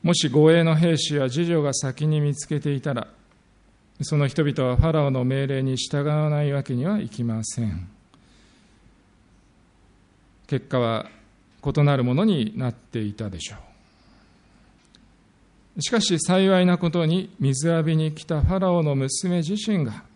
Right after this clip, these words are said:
そのカゴを見つけたのです。葦の茂みの中に置かれていたわけですから、見えにくかったはずです。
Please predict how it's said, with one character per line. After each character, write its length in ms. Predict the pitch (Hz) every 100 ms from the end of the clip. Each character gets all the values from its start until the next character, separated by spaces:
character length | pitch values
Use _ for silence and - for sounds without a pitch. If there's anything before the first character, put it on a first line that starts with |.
| -
そ 160 | 156
の 160 | 131 120
カ 180 | 131 117
ゴ 140 | 117
を 360 | 117 190 208 - - _ -
見 140 | 110
つ 100 | -
け 100 | 110
た 140 | 104 87
の 140 | 85
で 60 | -
す。 240 | - - - - - - - - - - - - - _ _ _ _ _ _ _ _ -
葦 260 | 160 160
の 100 | 143
茂 280 | 127 147 151
み 100 | 151
の 120 | 151
中 300 | 143 143 151
に 100 | 131
置 100 | 120
か 140 | 120 123
れ 120 | 120
て 160 | 120 117
い 80 |
た 120 | 110 117
わ 300 | 113 113 120
け 120 | 107
で 120 | 101
す 120 | -
か 160 | - 127
ら、 340 | 156 160 - - -
見 140 | 135 143
え 160 | 139
に 140 | 139 139
く 120 | -
か 120 | 131
っ 40 |
た 240 | - - 190
は 120 | 143
ず 140 | 113
で 140 | 98 87
す。 300 | - -